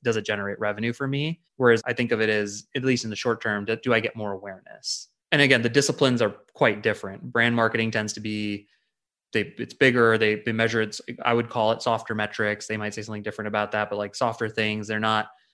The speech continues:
there's less accountability in that world. It's a little bit more like Mad Men. And direct marketing is this, like, more hardcore thing. But, but, but direct marketing used to be pretty hard before the internet came along. And the first step of, of online marketing was display marketing. So it was, like, banners,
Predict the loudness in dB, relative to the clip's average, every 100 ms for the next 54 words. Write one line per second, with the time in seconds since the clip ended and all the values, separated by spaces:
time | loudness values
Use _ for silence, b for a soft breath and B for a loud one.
0 | b 0 2 0 -2 -6 -2 0 0 -2
1 | -2 -4 -2 -2 0 0 -2 -4 -4 -4
2 | -4 -8 -6 -4 -6 -4 -2 -2 -2 -4
3 | -4 -8 -12 _ _ _ _ _ -4 0
4 | 4 4 4 0 2 -2 -2 -4 -6 -4
5 | -8 -8 -8 -6 -6 -8 -6 -4 -4 -4
6 | 0 0 2 4 4 4 0 2 4 4
7 | 2 4 6 4 2 0 0 -2 2 2
8 | 2 0 -6 -6 -6 -8 -12 -14 -14 -12
9 | -14 -16 -20 -20 _ _ _ 0 4 6
10 | 6 4 2 -2 _ -10 4 6 6 4
11 | 4 2 2 2 4 6 4 4 2 2
12 | -2 -2 0 4 4 4 -2 -6 -8 -4
13 | 0 0 2 4 6 4 4 2 -2